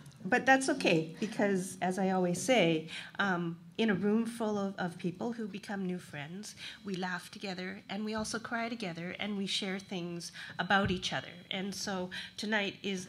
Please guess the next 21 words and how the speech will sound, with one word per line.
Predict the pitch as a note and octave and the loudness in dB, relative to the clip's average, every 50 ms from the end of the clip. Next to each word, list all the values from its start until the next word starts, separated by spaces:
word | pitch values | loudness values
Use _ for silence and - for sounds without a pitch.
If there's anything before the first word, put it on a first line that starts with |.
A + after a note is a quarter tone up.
| - F#3 | -8 -6
a | F3+ | -4
sharing | - - G3 G3 F#3+ F#3 F3+ F3+ F3 F#3 - | -4 -2 -2 -2 -2 -2 -2 -4 -4 -6 -6
of | - - F#3 F3+ E3+ F#3 - | -4 -4 -2 -4 -4 -6 -8
stories | - - - - G#3+ G3 F3 F3 E3 D#3+ F3+ F3+ - - | -8 -8 -6 -4 -4 -2 -2 -2 -4 -4 -6 -6 -8 -6
of | - F3+ E3 D#3+ - - - - | -6 -6 -6 -6 -8 -14 -20 -20
four | - - - G#3 G3 F#3 F3 | -20 -10 -6 -4 -2 -2 -4
people, | F3+ - G#3+ F#3+ - - C#3+ C#3 - - - - - - - - - | -4 -6 -8 -8 -8 -8 -10 -12 -12 -12 -12 -12 -12 -12 -10 -4 -2
um, | F#3 F#3+ F#3 F#3 F3+ F3+ | 0 0 0 0 -2 -4
four | - - G3 F#3+ F#3 F3+ - - - - - - - - - _ - | -6 -6 -6 -4 -4 -4 -6 -10 -20 -20 -20 -20 -20 -20 -20 _ -14
females, | - - G#3+ G3 F#3 E3 D#3 E3 F#3+ - - | -8 -4 -2 -2 0 0 -2 -4 -6 -8 -8
Canadian | - G3+ G3+ G3 G#3+ A3+ A3+ A3 A3 | -6 -4 -2 -2 0 0 0 -2 -2
females, | A3 - F#3+ E3+ E3 - - - | -4 -4 -4 -4 -4 -4 -6 -4
I, | - - F3 - - - - | -4 -4 -6 -6 -10 -12 -10
and, | - F#3 F#3 F#3 F#3 F#3 - - - - - | -6 -4 -4 -2 -4 -4 -6 -10 -10 -8 -4
and | G3 F#3+ F#3 | -2 -2 0
one | F#3 F#3+ F#3 | 0 0 0
of | F#3 F#3 | -2 -2
them | F#3 F#3 F3+ F3 - - - | -2 0 0 -2 -4 -6 -6
being | - F3 E3+ E3 E3+ E3 | -4 -2 -2 0 -2 -2
my | E3+ E3+ E3 D3+ | -4 -4 -6 -6
daughter. | D#3 E3 D#3+ D3+ D3+ C3 - | -6 -6 -6 -6 -6 -8 -10